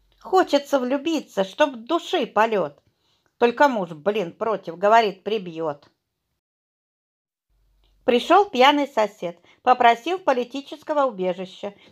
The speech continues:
Следом пришла соседка со скалкой и наплевала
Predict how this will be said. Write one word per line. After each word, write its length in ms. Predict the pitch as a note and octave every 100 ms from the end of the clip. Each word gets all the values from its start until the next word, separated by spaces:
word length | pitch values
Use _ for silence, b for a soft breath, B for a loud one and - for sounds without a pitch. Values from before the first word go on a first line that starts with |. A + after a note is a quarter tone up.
| _
Следом 680 | - B3 A3+ A3+ C4 D#4+
пришла 400 | C#4 B3 - A3+
соседка 640 | A3+ G#3+ G3+ A3+ A#3+ -
со 180 | G#3+ A3+
скалкой 640 | G#3 - E3 D#3+ - F#3 b b -
и 100 | D#4
наплевала 800 | D#4 D4 D4 B3 A3 G3+ G3+